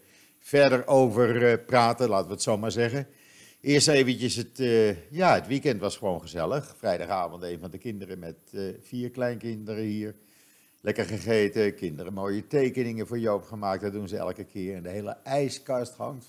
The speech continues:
vol met tekeningen. Maar dat vind ik gewoon leuk,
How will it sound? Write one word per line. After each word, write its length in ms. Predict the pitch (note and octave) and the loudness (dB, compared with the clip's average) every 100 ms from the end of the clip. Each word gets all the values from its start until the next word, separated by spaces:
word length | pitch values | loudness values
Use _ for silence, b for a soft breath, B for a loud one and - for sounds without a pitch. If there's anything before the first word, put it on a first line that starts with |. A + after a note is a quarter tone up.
| - | -14
vol 340 | D3+ C3 C3 G#2+ | -8 -4 -4 -4
met 240 | G#2+ G#2+ | -6 -4
tekeningen. 640 | B2+ G#2+ G2 F#2+ F#2+ A#2 - b b b b b b | 0 0 -2 -8 -10 -14 -20 b b b b b b
Maar 100 | E3 | 0
dat 100 | D#3+ | 2
vind 140 | E3 C#3+ | 2 -2
ik 80 | |
gewoon 260 | C3 B2 A2+ | -2 -2 0
leuk, 320 | G#2 G2+ G2+ | 2 0 -2